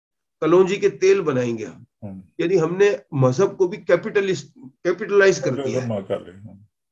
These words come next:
Speaker 1: यार आप किताबें लिखें, इस्लाम की तर्जुमे कुछ लिखें, आप मुफ्त तकसीम करें, इस तरह तबलीग होती है,
Speaker 2: हम्म।
Speaker 1: बेचने से होती है। आप देखें बीस बीस पाउंड की किताबें, मदरसे में बच्चा जा रहा है,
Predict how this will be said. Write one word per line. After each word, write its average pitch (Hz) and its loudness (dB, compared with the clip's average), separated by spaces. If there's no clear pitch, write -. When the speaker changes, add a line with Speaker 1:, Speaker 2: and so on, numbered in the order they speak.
Speaker 1:
यार 156 -4
आप 170 -4
किताबें 143 2
लिखें, 143 -2
इस्लाम 139 -2
की 156 -8
तर्जुमे 135 -2
कुछ 147 -6
लिखें, 147 -4
आप 214 -2
मुफ्त 196 0
तकसीम 190 -4
करें, 196 0
इस 190 2
तरह 247 0
तबलीग 175 -2
होती 120 -4
है, - -20
Speaker 2:
हम्म। 98 -12
Speaker 1:
बेचने 156 2
से 226 0
होती 208 2
है। 226 -6
आप 151 -2
देखें 160 -2
बीस 180 -4
बीस 220 -2
पाउंड 220 4
की 214 -4
किताबें, 143 -2
मदरसे 139 0
में 175 -6
बच्चा 139 -4
जा 127 0
रहा 131 -4
है, - -6